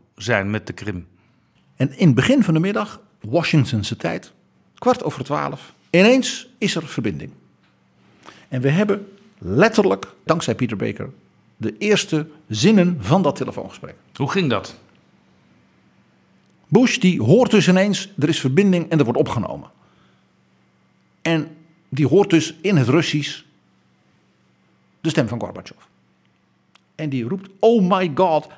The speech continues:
Speaker 2: this is wonderful, Mikhail." Dat wordt natuurlijk in het Russisch vertaald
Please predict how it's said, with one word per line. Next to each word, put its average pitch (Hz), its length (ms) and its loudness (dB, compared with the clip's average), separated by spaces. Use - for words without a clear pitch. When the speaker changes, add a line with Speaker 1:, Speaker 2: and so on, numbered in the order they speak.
Speaker 2:
this 190 360 0
is 190 240 -2
wonderful, 175 640 4
Mikhail." 139 440 0
Dat 123 140 -8
wordt 123 140 -6
natuurlijk 131 100 -10
in 143 80 -4
het 101 100 -10
Russisch 156 300 -2
vertaald - 440 -6